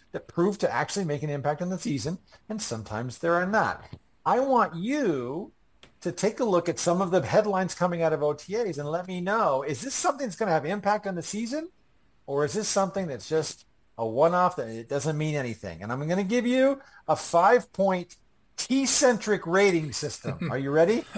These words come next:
Speaker 2: Yeah, I am ready.
Speaker 1: So if you, if you think that this is actually something that we're gonna see during the season, then, then you say, "It's Texas tea. Oil, that is, Texas tea."
Speaker 2: <laughs>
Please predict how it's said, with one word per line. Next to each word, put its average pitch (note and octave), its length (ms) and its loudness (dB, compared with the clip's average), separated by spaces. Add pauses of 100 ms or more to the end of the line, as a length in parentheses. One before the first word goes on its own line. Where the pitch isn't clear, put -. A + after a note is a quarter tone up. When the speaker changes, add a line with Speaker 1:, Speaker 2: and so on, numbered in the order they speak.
(160)
Speaker 2:
Yeah, C3 400 6
I A#2+ 240 0
am C3+ 180 0
ready. G2 300 -2
Speaker 1:
So G3+ 140 6
if E3+ 100 0
you, A#3 140 4
if F3 120 2
you G#3+ 120 2
think D4 400 2 (400)
that - 320 2 (100)
this B3 220 2
is A3+ 100 4
actually G#3+ 260 4
something F#3 380 2
that E3 100 2
we're G#3+ 200 4
gonna B3+ 180 2
see G#3+ 240 -2
during F#3 220 0
the E3 80 -6
season, A3 520 -4 (720)
then, E3 260 -4
then D#3+ 160 -2
you E3 100 0
say, D3+ 500 4 (1000)
"It's - 220 -8
Texas F3+ 420 2
tea. E3 280 2
Oil, A#3+ 420 8
that E3+ 200 6
is, G#3+ 320 6
Texas A#3 460 2
tea." D3 380 -4
Speaker 2:
<laughs> - 40 -16